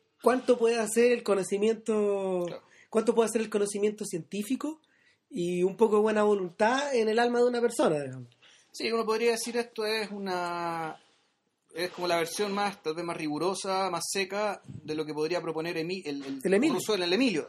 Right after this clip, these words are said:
Speaker 1: Sí.
Speaker 2: O sea, ese es el ideario que existía y, eh, que, que, que estaba detrás de la película El niño salvaje, detrás de la historia, detrás de la mirada que pone Truffaut también, cuando él decide además ser el profesor, el profesor Itag.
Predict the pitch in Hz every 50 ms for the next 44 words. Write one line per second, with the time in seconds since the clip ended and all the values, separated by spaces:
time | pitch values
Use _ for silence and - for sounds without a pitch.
0 | - _ - 311 330 - _ _ _ _ - 165 156 160 160 160 160 - - 196
1 | 190 185 180 175 175 208 202 180 151 143 139 - - 147 - - - 147 156 170
2 | 170 160 156 156 151 156 151 151 151 151 147 143 135 - 135 123 - - 147 -
3 | - 147 131 - - - - 131 - - 156 170 175 160 180 180 175 170 156 147
4 | 147 147 156 165 160 156 156 160 160 - - 160 147 147 156 160 - - 160 139
5 | - 156 151 156 147 135 - - 175 185 202 202 180 185 202 214 220 226 202 180
6 | 165 170 196 220 185 160 156 160 160 156 156 139 - - 220 214 240 277 254 156
7 | 127 - - - _ _ _ _ _ _ _ _ 165 156 151 160 175 185 180 185
8 | 180 - 190 196 185 165 156 175 185 - - 262 254 226 - - 151 131 139 123
9 | - 147 185 - _ _ - - - - 127 - 156 143 147 - - 147 -